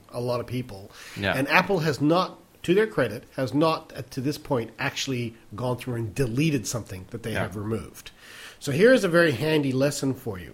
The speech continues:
Speaker 1: If you have something that has been pulled from the App Store, hold on to it and guard it with your life.
Speaker 2: Yeah.
Speaker 1: Because, um, you won't be able to get it again. Uh, an example of this is actually something that was pulled from the App Store, not by Apple,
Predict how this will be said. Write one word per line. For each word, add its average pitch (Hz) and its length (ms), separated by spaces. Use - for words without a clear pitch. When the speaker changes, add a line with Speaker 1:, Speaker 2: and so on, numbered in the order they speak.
Speaker 1:
If 175 220
you 233 120
have 160 260
something 117 320
that 113 80
has 113 120
been 107 180
pulled 143 280
from 120 160
the 107 120
App 131 220
Store, 101 260
hold 180 360
on 143 240
to 131 140
it 101 80
and 110 120
guard 135 240
it 131 60
with 113 160
your 101 80
life. 95 500
Speaker 2:
Yeah. 104 240
Speaker 1:
Because, 127 680
um, 127 520
you 127 120
won't 139 160
be 135 40
able 110 120
to 104 40
get 117 120
it 110 60
again. 110 280
Uh, 131 220
an 143 80
example 175 420
of 127 80
this 120 320
is 127 160
actually 147 280
something 139 260
that 123 80
was 120 100
pulled 160 300
from 139 120
the 120 100
App 123 160
Store, 117 200
not 151 400
by 143 220
Apple, 135 340